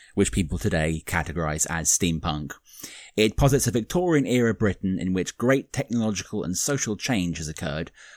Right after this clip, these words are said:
after entrepreneurial inventor Charles Babbage succeeded in his ambition to build a mechanical computer, actually his analytical engine rather than a difference engine.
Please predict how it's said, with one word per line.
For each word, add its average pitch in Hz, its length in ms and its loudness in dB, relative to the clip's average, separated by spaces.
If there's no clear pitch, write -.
after - 320 2
entrepreneurial 120 800 4
inventor 95 520 -2
Charles 80 400 -2
Babbage 85 460 2
succeeded 95 680 0
in 95 80 -2
his 92 100 0
ambition 87 440 -2
to 85 80 -6
build 87 280 2
a 78 40 -4
mechanical 87 440 -4
computer, 85 600 -2
actually 90 400 0
his 87 180 -2
analytical 87 540 -4
engine 80 500 -8
rather 80 300 -4
than 73 260 -8
a 62 60 -12
difference 76 340 -8
engine. 67 340 -10